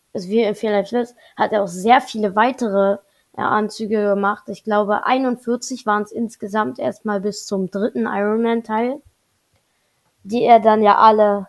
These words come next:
gesprengt hat. Warte mal. Der eine wurde, es wurden nicht alle gesprengt. Nicht alle wurden gesprengt. Das steht fest, weil der War Machine Anzug wurde ja nicht gesprengt.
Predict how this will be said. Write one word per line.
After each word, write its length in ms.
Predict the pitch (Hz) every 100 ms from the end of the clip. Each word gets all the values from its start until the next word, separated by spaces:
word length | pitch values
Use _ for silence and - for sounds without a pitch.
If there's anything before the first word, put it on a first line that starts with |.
| _ -
gesprengt 680 | 202 - 196 208 202 202
hat. 440 | 233 247 - - _ _ _ _ _ _ _ _ _ _ _ _ _ _ _ _ _ _ _ _ _ _ _ _ _ _ _ _ _ _ _ _
Warte 220 | 208 208
mal. 320 | 175 170 170 - _ _ _ _
Der 120 | - -
eine 300 | 254 254 214
wurde, 340 | 226 220 - _ _ _ _ _ _ -
es 120 | 226
wurden 160 | 233
nicht 220 | 214 196 -
alle 240 | 302 262
gesprengt. 720 | 196 - 185 185 180 180 180 _ _ _ _ _ _ _ -
Nicht 260 | 254 254
alle 240 | 247 240 208
wurden 200 | 214 214
gesprengt. 600 | 208 - 196 180 165 _ _ _ _ _ _ _ _ _ -
Das 160 | 208
steht 200 | - 220
fest, 280 | - 196 -
weil 200 | 185 196 _ _ _ -
der 140 | 202
War 220 | 214 247
Machine 480 | 262 233 220 202 196
Anzug 380 | 185 180 - 180
wurde 160 | 185 185
ja 100 | 185
nicht 220 | 185 -
gesprengt. 520 | 202 _ 190 180